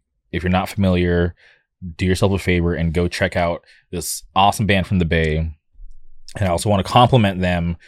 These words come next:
for keeping this awesome streak of keeping it real and just being genuine and good people.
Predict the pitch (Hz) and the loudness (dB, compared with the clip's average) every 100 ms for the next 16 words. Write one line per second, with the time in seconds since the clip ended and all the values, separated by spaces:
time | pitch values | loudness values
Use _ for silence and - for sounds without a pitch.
0 | - - _ - 95 85 78 80 _ - | -20 -20 _ 0 2 2 -2 -6 _ -12
1 | - 160 175 139 95 - 107 104 98 - | -2 2 6 6 4 4 4 4 -2 -6
2 | - 98 104 - - _ 87 82 80 78 | -2 -2 -2 -4 -14 _ 0 0 0 -4
3 | - _ _ _ _ - 143 113 95 78 | -10 _ _ _ _ 0 4 4 4 2
4 | 80 82 92 98 95 95 87 82 82 95 | -4 -2 2 2 2 0 -2 -2 -2 0
5 | 90 82 - - 85 - 101 98 98 92 | 0 -4 -8 -12 -10 0 2 2 2 0
6 | 87 80 78 101 85 - 101 101 98 95 | -2 -4 -2 -2 -2 -4 -2 2 2 2